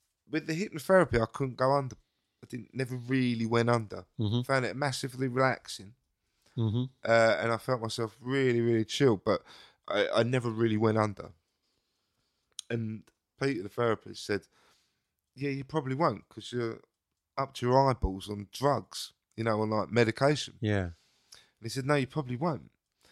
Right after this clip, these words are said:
Speaker 1: And I think what happens is the medication makes it really hard for me to concentrate. So, you know, like, I draw.
Speaker 2: Mm.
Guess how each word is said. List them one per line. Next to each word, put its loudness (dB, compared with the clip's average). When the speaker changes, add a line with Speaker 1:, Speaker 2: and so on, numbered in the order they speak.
Speaker 1:
And 2
I 4
think 2
what 2
happens -2
is -2
the -6
medication 0
makes -2
it -8
really 0
hard 4
for -16
me -4
to -14
concentrate. -8
So, 2
you -2
know, 4
like, 6
I -20
draw. -6
Speaker 2:
Mm. 2